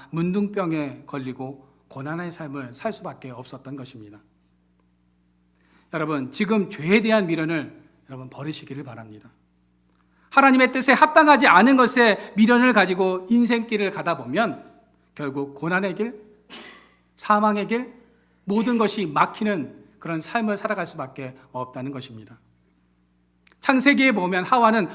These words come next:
선악과를 따먹으면 반드시 죽을 것이라는 하나님의 말씀을 분명히 알고 있었지만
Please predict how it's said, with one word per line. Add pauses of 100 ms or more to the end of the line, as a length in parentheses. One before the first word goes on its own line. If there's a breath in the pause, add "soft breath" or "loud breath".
선악과를
따먹으면
반드시
죽을
것이라는 (180 loud breath)
하나님의
말씀을
분명히
알고 (120)
있었지만